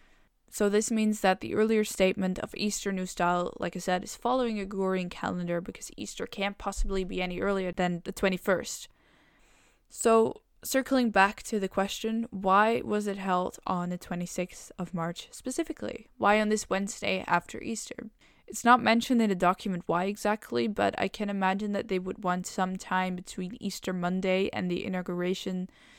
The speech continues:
to set some stuff up, to clean, or to prepare, like, the Dom Church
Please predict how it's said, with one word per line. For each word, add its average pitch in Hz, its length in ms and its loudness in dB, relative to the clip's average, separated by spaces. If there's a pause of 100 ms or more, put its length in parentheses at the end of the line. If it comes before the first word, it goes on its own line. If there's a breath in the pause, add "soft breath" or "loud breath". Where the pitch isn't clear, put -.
(140 loud breath)
to 202 120 -4
set 190 340 0
some 180 260 -4
stuff - 400 -8
up, 233 300 2
to - 160 -8
clean, 226 560 0
or 202 140 -4
to - 180 -14
prepare, 185 460 -4
like, 175 200 -6
the 175 140 -14
Dom 180 240 -2
Church - 400 -6